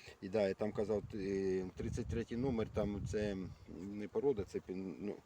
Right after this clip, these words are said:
номер. Це не лінія. Бачите? І вона вже, вже добре себе чувствує, вона зараз вже починають годувати, вже пчілки розходяться, вона все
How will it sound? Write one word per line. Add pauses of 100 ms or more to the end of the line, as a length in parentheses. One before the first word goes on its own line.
(380)
номер. (1200)
Це
не
лінія. (640)
Бачите? (840)
І
вона
вже, (460)
вже
добре
себе
чувствує,
вона (460)
зараз
вже
починають
годувати,
вже
пчілки
розходяться,
вона (560)
все